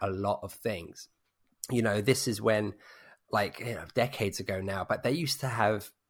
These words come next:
after events, after shows, there were two buses. There would be a heel bus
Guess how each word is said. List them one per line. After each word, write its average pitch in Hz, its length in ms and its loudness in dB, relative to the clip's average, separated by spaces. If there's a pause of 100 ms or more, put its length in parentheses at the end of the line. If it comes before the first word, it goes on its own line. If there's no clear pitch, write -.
after 120 400 2
events, 107 800 0
after 110 220 4
shows, 110 480 4 (240)
there 123 160 2
were 123 100 0
two 135 300 -2
buses. 107 520 0
There 104 120 -4
would 107 140 -4
be 101 120 -2
a - 60 -4
heel 131 460 -4
bus - 540 0